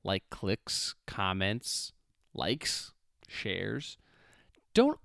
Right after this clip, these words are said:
always give a full picture of what users want. And the changes could weed out publishers that rely on clickbait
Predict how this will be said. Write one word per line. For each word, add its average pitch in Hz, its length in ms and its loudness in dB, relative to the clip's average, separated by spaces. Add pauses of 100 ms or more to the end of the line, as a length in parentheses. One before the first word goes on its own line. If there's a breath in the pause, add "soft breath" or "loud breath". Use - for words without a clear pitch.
always 165 480 4
give 123 300 4
a 123 60 6
full 127 380 4
picture - 600 0
of 98 140 0
what 95 260 2
users 101 420 2
want. 151 360 -2 (1120 soft breath)
And 107 100 4
the 107 60 4
changes 135 460 4
could 160 300 8
weed 135 300 4
out 139 240 4
publishers 147 600 2
that 127 100 0
rely 110 400 4
on 123 140 4
clickbait - 680 -2